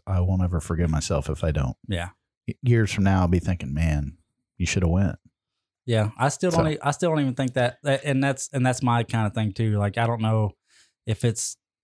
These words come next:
Speaker 2: a mindset I got when I did, went through that with my grandpa. I never regretted not going to his funeral because I made a point to go see him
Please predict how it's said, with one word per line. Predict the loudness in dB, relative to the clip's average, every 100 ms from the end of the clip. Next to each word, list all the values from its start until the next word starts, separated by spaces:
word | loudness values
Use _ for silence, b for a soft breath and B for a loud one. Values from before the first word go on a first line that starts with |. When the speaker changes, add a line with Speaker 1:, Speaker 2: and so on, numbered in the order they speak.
| _ _ _ -6
Speaker 2:
a | 0
mindset | 2 2 2 2 2
I | 2
got | 2 2 2 -2 -12
when | -4 0 2
I | 2 2
did, | 0 -2 -4 -4
went | -6 -2
through | 0
that | 0
with |
my | 0 -2
grandpa. | 0 0 0 0
I | 2
never | 2 2 2 2 0
regretted | 0 2 2 0
not | -2 -2
going | -2 -2 -2
to | -4
his | -4
funeral | -4 -4 -4 -8 -14 _ _ _ _ _ -6
because | 0 2 4 4 2 -2 -8 _ _ _ _ _ _ _ _ _ -20 -2
I | 2 4 4 2 0
made | 0 2 0 -2
a | -6 -6
point | -2 -2 -4 -2
to | 0 0
go | 0 -2
see | -2 0
him | 0 -2 -4